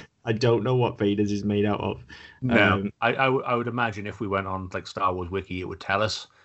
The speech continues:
Speaker 1: Oh,
Speaker 2: It's
Speaker 1: some
Speaker 2: made of some,
Speaker 1: fucking know
Speaker 2: it'll be
Speaker 1: somewhere.
Speaker 2: made of some fucking obscure thing that nobody's ever, ever heard of 'cause it's made up, and we won't know the answer even then.
Speaker 1: Somebody would have fucking decided if it's magnetic or not as well, because that's nerds for you.
Speaker 2: Yeah.
Speaker 1: Um,
Speaker 2: Yeah.
Speaker 1: says two people debating whether Iron Man would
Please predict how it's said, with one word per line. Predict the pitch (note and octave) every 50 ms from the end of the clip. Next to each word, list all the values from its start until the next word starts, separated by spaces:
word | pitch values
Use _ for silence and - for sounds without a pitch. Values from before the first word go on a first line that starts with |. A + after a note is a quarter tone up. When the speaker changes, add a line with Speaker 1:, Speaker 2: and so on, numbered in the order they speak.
| _ -
Speaker 1:
Oh, | D3+ D3 A#2 G2+
Speaker 2:
It's | G2 -
Speaker 1:
some | - - A#2+ G#2
Speaker 2:
made | F#2+ G#2
of | G2 -
some, | - - F#2+ G2
Speaker 1:
fucking | F#2+ F2+ E2+ - G2 G2 F#2+
know | G2+ G2+
Speaker 2:
it'll | G2 G2+
be | -
Speaker 1:
somewhere. | - - - G#2 C#3 C#3 B2+ F#2+ B2+ A#2+
Speaker 2:
made | A#2+ A#2+ A2+ A2 G#2+ A2
of | G2+ F2+
some | - - G#2+ G2 G2+ F#2+
fucking | - G2 F2+ - G2 F#2
obscure | F2 - - G2+ F#2+ F#2
thing | F2+ - G2 F#2+
that | F#2
nobody's | F2+ F#2+ F#2 F#2 F2+
ever, | F#2+ F2 F#2 F#2+ G2
ever | F#2+ F2+ F2+
heard | F#2 G#2 G#2 G2
of | G#2 G2
'cause | - - G2+
it's | G2 G2
made | G2+ G2 F#2+ G2+ G#2+
up, | A2+ -
and | A2 G2+
we | G#2 G#2
won't | G#2 A2+ A2+
know | A2
the | G#2+ G#2+
answer | G#2+ A2 - - A2+
even | G#2+ G#2+ A2+
then. | A2 G2 F2+ E2 - _ _ _ _ _ _ _
Speaker 1:
Somebody | - - - C#3 C3+ A#2+ A2+ G#2+ G#2+
would | A2 A2 G2+
have | G#2 G2+
fucking | - A2 A2+ - G#2+ G#2
decided | G#2 A2 - - A#2 G#2+ G#2 G#2 G#2 G#2
if | G#2 G#2 -
it's | A2 G#2 - A#2+
magnetic | A#2 A2 A2 G2+ G#2+ A#2+ B2 - G#2+ G#2 -
or | G#2+ G2
not | G2+ G2 F#2+ -
as | - G#2 G#2+
well, | A#2 A2+ A2 G2+ G2
because | - A2+ G2+ - - G#2+ G#2 G2+ G2 - - - - - - A1+ - - _ _
that's | G#2+ G2+ G2+ - - - -
nerds | A#2 A#2 A2+ G#2+ G2+ F#2+ - - - - - - -
for | - A2 G2 G2
you. | F#2+ F#2+ F#2+ F#2+
Speaker 2:
Yeah. | F2 - - - - -
Speaker 1:
Um, | G2+ G2+ G2+ G2+ G#2+
Speaker 2:
Yeah. | - - - - _ - -
Speaker 1:
says | - - B2 A#2 G#2+ G#2 G#2 -
two | - - A2+ G#2+
people | - A2 G#2+ G#2+ A2 G#2+
debating | G#2+ G#2+ G#2+ A2 G#2 G#2+ G#2+ A2 G#2+ G#2 G#2
whether | G2+ G2 G2 G2 G2 G2
Iron | G2 G2 G2+ G2+ G2+
Man | G2 G2 G2 G2 G2 G2 G2 F#2+
would | F#2+ F#2+ G2 G#2 -